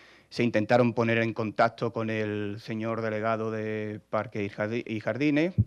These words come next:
que por los motivos que sea, pues no se pudo en ese momento. El, bueno, les digo lo que, lo que me han trasladado, que no es el, que con posterioridad, eh, se pusieron en contacto con otro miembro, otro concejal del equipo de gobierno,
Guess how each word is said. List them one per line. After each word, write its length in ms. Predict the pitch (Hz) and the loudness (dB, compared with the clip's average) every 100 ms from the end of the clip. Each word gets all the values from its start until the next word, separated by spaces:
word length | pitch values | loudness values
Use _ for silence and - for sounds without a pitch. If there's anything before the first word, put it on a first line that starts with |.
| - | -2
que 300 | - 92 80 - - | -10 -8 -10 -14 -12
por 120 | 104 | -6
los 80 | 104 | -6
motivos 340 | 90 - 85 - | -6 -8 -8 -8
que 120 | - | -8
sea, 180 | 113 127 | -6 -4
pues 160 | 127 | -6
no 100 | 92 | -8
se 120 | - | -10
pudo 220 | 92 98 98 | -6 -4 -4
en 60 | |
ese 140 | 98 117 | -4 -2
momento. 640 | 127 156 156 170 170 - - - - - - | 2 2 2 4 2 0 -20 -20 -20 -20 -6
El, 840 | 120 117 117 113 110 110 110 110 - _ _ - _ _ _ _ - | 0 2 4 2 0 0 -2 -4 -10 _ _ -20 _ _ _ _ -12
bueno, 140 | 117 107 | -8 -4
les 80 | 113 | -2
digo 100 | 123 | 0
lo 100 | 120 | 0
que, 140 | 113 | -2
lo 100 | 110 | -2
que 80 | 113 | -2
me 80 | 113 | -2
han 80 | |
trasladado, 460 | 123 123 120 95 101 - | 0 2 2 2 -4 -12
que 120 | 101 | -6
no 140 | 107 110 | -4 -2
es 100 | 110 | -2
el, 380 | 110 107 107 113 - - - - - | -2 -2 -4 -8 -16 -20 -20 -20 -10
que 340 | - 120 117 - - | 2 4 4 2 -4
con 180 | 120 117 | -2 0
posterioridad, 840 | 113 117 113 113 120 127 139 147 160 - | 0 2 2 4 6 8 8 6 0 0
eh, 960 | 117 113 113 113 110 110 107 104 101 - | 2 4 4 2 0 -2 -4 -6 -8 -10
se 140 | 120 | -10
pusieron 360 | 104 117 117 120 | -8 -2 0 0
en 60 | |
contacto 480 | 113 110 131 127 127 | -2 -2 0 0 0
con 180 | - 120 | -2 0
otro 280 | 127 127 123 | 0 0 0
miembro, 360 | 131 139 127 | 4 4 4
otro 200 | 120 113 | 2 0
concejal 420 | 117 113 110 120 120 | -2 -2 0 2 2
del 140 | 104 | 2
equipo 260 | 110 113 117 | 0 2 4
de 60 | |
gobierno, 560 | 117 131 151 147 147 | 4 6 6 6 2